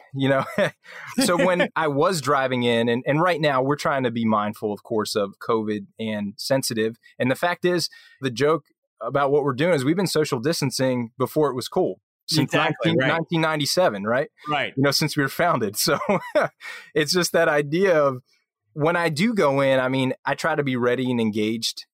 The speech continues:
Speaker 1: by eight thirty. And that's, you know, I can get on the phone before that, but I also find I've gotta have boundaries set because, see, I'm also taking my kids to school.
Speaker 2: Yeah.
Speaker 1: And that's important to me. You know, that's a moment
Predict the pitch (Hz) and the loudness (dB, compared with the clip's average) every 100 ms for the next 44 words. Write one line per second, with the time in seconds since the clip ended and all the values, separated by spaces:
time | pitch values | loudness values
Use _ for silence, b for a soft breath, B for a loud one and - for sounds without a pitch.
0 | _ _ 117 113 120 - 117 127 135 127 | _ _ -4 -2 -4 -2 -2 0 -2 -6
1 | - 113 113 127 170 - - - 139 139 | -4 -2 0 0 -2 -6 -8 -2 0 2
2 | 135 175 202 127 117 127 156 151 - 170 | 0 0 -2 2 2 2 2 -2 0 0
3 | 165 160 180 175 175 170 123 113 131 131 | 0 -4 -2 0 0 -2 -6 -2 0 2
4 | 151 180 185 160 - 139 139 135 127 135 | 2 2 -2 -4 -2 0 2 0 -2 -6
5 | 123 143 147 151 139 107 113 123 131 147 | -4 -2 0 -2 -4 -4 -2 -2 -2 -4
6 | - 170 131 127 123 - b b - 156 | 0 0 -2 -4 -4 -6 b b 0 2
7 | 220 247 233 202 180 156 139 156 143 - | 2 0 -2 -2 0 0 0 -2 -2 -6
8 | 123 135 185 _ _ _ _ 110 95 85 | -2 -2 -4 _ _ _ _ -6 -6 -6
9 | _ 143 147 220 - 269 - 185 131 120 | _ 0 0 0 -2 -2 0 0 0 -4
10 | 127 104 87 - 123 123 143 175 202 156 | -4 -4 -6 -8 -2 0 0 0 0 2
11 | 151 160 165 | 2 2 0